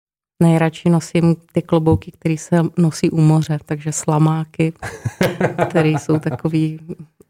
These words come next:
Speaker 1: většinou spojený s tím místem, kde ty workshopy máme. Teďka jsem si dovezla jeden z Mauriciu, takže, eh, mám ráda všechny svoje klobouky.
Speaker 2: Mhm.
Speaker 1: Mám krásný klobouky, eh,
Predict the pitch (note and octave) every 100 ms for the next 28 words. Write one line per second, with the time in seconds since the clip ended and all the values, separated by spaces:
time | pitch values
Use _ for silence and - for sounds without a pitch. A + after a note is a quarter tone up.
0 | - - D#3+ E3+ E3 E3+ E3 - E3 D#3+
1 | D#3+ - F#3 E3+ E3 - D#3 D#3 D#3 D#3
2 | E3 D#3 D#3 - D#3+ E3 D#3+ D3 D3 E3
3 | - D#3 - D3+ D#3+ D#3 D#3 D#3 D#3 D3+
4 | D3+ D#3 D#3+ E3 D#3 D#3 D#3 - D#3 D#3
5 | - _ _ _ _ _ - E3 D#3 D#3
6 | D3+ - - D#3 D3+ D3 - _ _ _
7 | _ _ _ - D#3+ D#3+ D#3 E3+ C#3+ -
8 | D#3 D3+ D3 - D3 G2+ A#2 A#2+ A#3 -
9 | _ _ _ - D#3 D3 D3 - D#3 D3
10 | - E3 D#3 D#3 D3+ D3+ D3+ - D3+ D#3
11 | D#3 D3 C#3+ C#3+